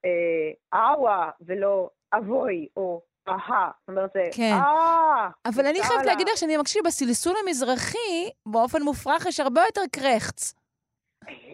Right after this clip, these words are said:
Speaker 1: אני מסכימה איתך לחלוטין. זאת אומרת, אה, זה לא, אבל זה מה שאני אומרת, זה לא משהו עדתי. זה משהו,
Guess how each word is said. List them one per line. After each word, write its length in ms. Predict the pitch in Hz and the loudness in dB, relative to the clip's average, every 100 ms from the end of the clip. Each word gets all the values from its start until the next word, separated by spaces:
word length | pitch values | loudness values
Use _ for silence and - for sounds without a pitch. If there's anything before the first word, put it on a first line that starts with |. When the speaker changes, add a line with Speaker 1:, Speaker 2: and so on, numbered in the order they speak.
| - | -20
Speaker 1:
אני 440 | 156 143 - 180 | -20 -20 -16 -14
מסכימה 440 | 160 - - 170 | -14 -14 -14 -10
איתך 220 | 170 220 254 | -10 -8 -8
לחלוטין. 560 | 247 269 285 - 440 | -6 -4 -4 -4 -4
זאת 80 | 262 | -4
אומרת, 240 | 214 214 | -2 -2
אה, 160 | - 196 - 196 | 0 -2 -2 -6
זה 80 | |
לא, 200 | 208 247 311 - 233 | -2 0 -2 -4 -6
אבל 220 | 226 220 | -6 -2
זה 100 | 277 | -2
מה 60 | |
שאני 180 | 285 349 | -2 -2
אומרת, 280 | 415 453 269 202 | 0 0 0 0
זה 60 | |
לא 260 | 226 254 349 339 | 0 0 2 2
משהו 380 | 269 277 277 262 | 0 -2 -2 0
עדתי. 460 | 233 254 403 415 - _ _ _ _ - | -2 -2 0 -2 -4 _ _ _ _ -20
זה 260 | 180 214 208 | -6 -4 -4
משהו, 640 | 196 214 247 - 294 269 | -4 -4 -4 -4 -2 -2